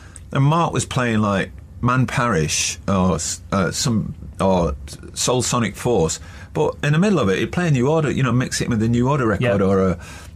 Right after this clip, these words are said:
Speaker 1: I remember him mixing it with Ann Dudley, who was on Rough Trade, and, um, stuff like that, and you're like, "I can't believe this. It's just playing everything."
Speaker 2: Yeah.
Speaker 1: He's not using a microphone.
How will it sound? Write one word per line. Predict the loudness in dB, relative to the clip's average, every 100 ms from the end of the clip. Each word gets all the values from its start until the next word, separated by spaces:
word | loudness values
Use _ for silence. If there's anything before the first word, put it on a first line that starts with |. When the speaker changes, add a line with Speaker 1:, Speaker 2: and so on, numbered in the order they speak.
| -4 0
Speaker 1:
I | 2
remember | 2 2 2
him | 2
mixing | 0 0 0
it |
with | 0
Ann | 2 0
Dudley, | 0 0 2
who | 4
was | 4
on | 4 2
Rough | 2 -2
Trade, | -2 0 2 2
and, | 2 2 0 0
um, | -2 -2 -2 -4 -6 -10 -18 -10
stuff | -4 -2 0
like | 0 2
that, | 2 2
and | 4
you're | 4
like, | 2 0 -4 -12 -16 -16 -16 -16 -14
"I | -4
can't | -2
believe | 2 0 0
this. | -4 -4 -4
It's | -2
just | -4 -4
playing | -2 2 2
everything." | 2 0 -2 -2 -2 -6 -4
Speaker 2:
Yeah. | 0
Speaker 1:
He's | 2
not | 2 2
using | 2 4
a | 4
microphone. | 2 0 -4 -2 0